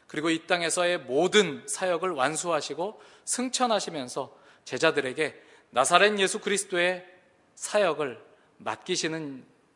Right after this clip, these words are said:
내용이 마태복음 마지막 부분에 이렇게 등장을 합니다. 마태복음 이십팔 장 십육 절부터 끝절까지의 말씀입니다. 우리가 너무나 잘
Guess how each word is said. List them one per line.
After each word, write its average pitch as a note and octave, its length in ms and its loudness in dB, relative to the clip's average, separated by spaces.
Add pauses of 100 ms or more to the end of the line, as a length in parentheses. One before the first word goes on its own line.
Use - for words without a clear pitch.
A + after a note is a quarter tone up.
(340)
내용이 C#3 560 0 (380)
마태복음 B2 560 -6
마지막 C#3+ 600 0
부분에 A2+ 420 -12 (220)
이렇게 C3 260 -4
등장을 C3 420 -6
합니다. G#2+ 280 -12
마태복음 C3+ 440 -6
이십팔 F#3+ 580 -2
장 D#3 280 -4 (440)
십육 F3+ 480 -6
절부터 C3 920 -8 (560)
끝절까지의 E3 640 -4
말씀입니다. A2 560 -12
우리가 B2 240 -4
너무나 C#3 340 0
잘 B2 300 -6